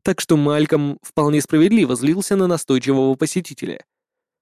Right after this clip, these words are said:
Мужчина приоткрыл дверь ровно настолько, чтобы просунуть в проём лицо. С другой стороны стояла хорошо одетая женщина-гном с розовыми волосами, собранными в пучок, и какой-то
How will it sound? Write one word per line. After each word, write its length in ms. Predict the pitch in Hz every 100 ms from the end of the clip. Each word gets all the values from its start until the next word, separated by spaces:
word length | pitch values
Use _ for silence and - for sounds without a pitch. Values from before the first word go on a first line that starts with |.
| _ _ _ -
Мужчина 500 | 143 175 - 302 285
приоткрыл 460 | 254 226 - 226 175
дверь 180 | 208
ровно 320 | 185 196 180 180
настолько, 580 | 165 - 202 214 196 - -
чтобы 320 | - - 214 208
просунуть 420 | 196 196 185 160
в 60 |
проём 340 | - 165 151 139
лицо. 400 | 175 - - - _ _ _ _ _ _
С 140 | 147 147
другой 320 | 220 302 277
стороны 340 | 220 208 214
стояла 400 | 220 175 165 160
хорошо 380 | 165 156 147 156
одетая 400 | 139 139 147 135
женщина-гном 680 | 151 143 143 127 143 185 175 - -
с 100 | -
розовыми 480 | 254 202 196 175 151
волосами, 560 | 139 127 - 202 180
собранными 540 | 151 165 156 147 151 147
в 80 |
пучок, 400 | 185 - 135 - _ _ _ -
и 120 | 190
какой-то 680 | 180 160 220 214 - 185